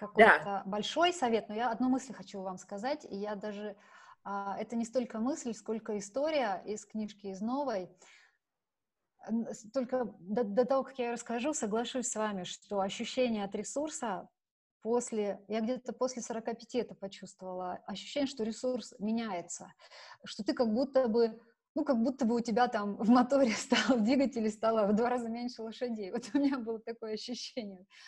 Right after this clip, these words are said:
Speaker 2: абсолютно. Поэтому, да, я вас понимаю. Видимо, ну, как бы з-, заложено это что-то в природе, но, тем не менее, этим можно, это можно немножко поменять к лучшему.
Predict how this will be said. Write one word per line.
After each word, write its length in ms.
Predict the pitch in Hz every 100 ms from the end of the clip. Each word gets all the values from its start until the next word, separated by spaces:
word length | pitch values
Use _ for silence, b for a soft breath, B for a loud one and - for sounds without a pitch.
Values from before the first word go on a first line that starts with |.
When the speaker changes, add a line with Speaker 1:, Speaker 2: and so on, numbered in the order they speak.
| B
Speaker 2:
абсолютно. 720 | 202 - 233 247 226 185 185 _ B B B B -
Поэтому, 400 | 233 247 247 262 254
да, 180 | 220 226
я 140 | 226
вас 160 | 214 -
понимаю. 600 | 214 208 185 - - -
Видимо, 560 | 202 202 208 220 208 202
ну, 220 | 208 240 226
как 220 | 220 202
бы 220 | 202 202 _ _
з-, 280 | 175 220 -
заложено 680 | 226 262 285 285 269 220 196
это 200 | 196 196
что-то 340 | - - 214 -
в 80 |
природе, 460 | - 233 285 381 294
но, 160 | 233 349
тем 160 | 302
не 60 | 254
менее, 360 | 247 269 254 240
этим 220 | 240 226
можно, 340 | 220 226 220
это 180 | 208 214
можно 360 | 208 208 202 190
немножко 440 | 208 208 202 - -
поменять 320 | 208 208 202
к 60 | -
лучшему. 380 | 185 - 190